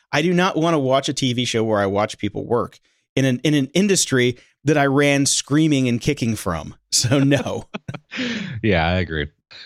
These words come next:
Speaker 2: So in important news for us, except for the fact that there's absolutely no news whatsoever in this entire statement, <laughs> uh, Eddie Q is, uh, now working, uh, over at Apple on the podcast area and is, uh, saying that Apple is working on new features for podcasts. What new features? We have no idea.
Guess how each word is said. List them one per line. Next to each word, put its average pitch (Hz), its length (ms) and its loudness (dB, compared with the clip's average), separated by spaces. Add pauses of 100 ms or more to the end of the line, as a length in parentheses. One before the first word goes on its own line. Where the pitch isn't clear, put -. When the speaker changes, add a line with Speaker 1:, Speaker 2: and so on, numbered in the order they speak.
Speaker 2:
So 170 300 0
in 185 80 0
important 190 420 -2
news 180 200 0
for 143 160 -2
us, 143 220 0
except 127 220 -2
for - 80 -4
the 117 80 0
fact 117 220 -2
that 117 80 -2
there's 101 160 -2
absolutely 104 440 -2
no 104 140 2
news 98 260 -2
whatsoever 95 480 0
in 85 80 0
this 82 180 -4
entire 85 340 -2
statement, 151 480 -2 (160)
<laughs> - 140 -20
uh, 127 300 0
Eddie 160 240 0
Q 151 360 0
is, 117 340 -2
uh, 113 160 2
now 110 240 0
working, 107 500 -4 (160)
uh, 95 60 -6
over 101 360 0
at 95 60 2
Apple 92 300 0
on 90 160 0
the 87 60 -2
podcast 85 440 -2
area 85 180 2
and 110 100 0
is, 104 160 -2
uh, 107 280 2
saying 120 320 -2
that 123 140 0
Apple 147 300 0
is 143 120 0
working 220 320 -2
on 214 140 2
new 285 160 2
features 285 600 -2 (120)
for 156 100 -2
podcasts. 165 600 -2 (340)
What 170 180 2
new 220 140 0
features? 285 560 -2
We 131 120 2
have 135 180 0
no 135 140 2
idea. 147 420 0